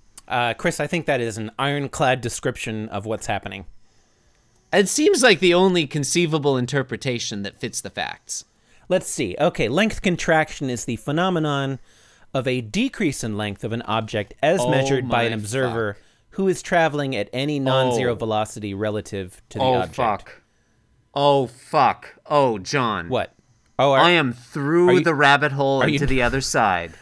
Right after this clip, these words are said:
Speaker 1: Oh, good. I thought you were gonna say you
Speaker 2: Oh.
Speaker 1: forgot to hit record.
Speaker 2: Oh, my God.
Speaker 1: What's going on?
Speaker 2: Okay.
Speaker 1: Lay it on us.
Speaker 2: John. John.
Speaker 1: This is gonna be good.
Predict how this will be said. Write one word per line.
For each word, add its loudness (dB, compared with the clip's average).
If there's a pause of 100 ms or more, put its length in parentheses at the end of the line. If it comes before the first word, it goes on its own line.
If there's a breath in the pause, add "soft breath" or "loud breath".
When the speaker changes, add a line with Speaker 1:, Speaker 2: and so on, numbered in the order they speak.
(140 loud breath)
Speaker 1:
Oh, 2
good. 2
I 2
thought 0
you 2
were -2
gonna -2
say -4
you 2
Speaker 2:
Oh. 10
Speaker 1:
forgot 6
to -2
hit -4
record. -4 (880)
Speaker 2:
Oh, 12
my 4
God. 8
Speaker 1:
What's 2
going 2
on? 0 (180)
Speaker 2:
Okay. 2
Speaker 1:
Lay 4
it 4
on 4
us. 0
Speaker 2:
John. 6 (520)
John. 8
Speaker 1:
This 4
is -4
gonna 2
be 2
good. -2